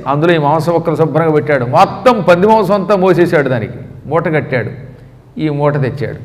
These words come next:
తీసుకొచ్చి శివుడి దగ్గర పెట్టాడు. పెట్టడం కూడా మన భక్తుల్లాగే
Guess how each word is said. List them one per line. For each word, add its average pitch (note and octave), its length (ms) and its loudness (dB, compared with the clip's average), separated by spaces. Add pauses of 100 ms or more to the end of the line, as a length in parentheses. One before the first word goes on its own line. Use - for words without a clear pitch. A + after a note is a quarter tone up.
(880)
తీసుకొచ్చి E3 480 -4
శివుడి E3 380 -2
దగ్గర C#3+ 220 0
పెట్టాడు. A#2+ 420 -4 (540)
పెట్టడం G3 360 0
కూడా F3+ 360 0 (380)
మన D#3+ 140 -4
భక్తుల్లాగే E3+ 760 -2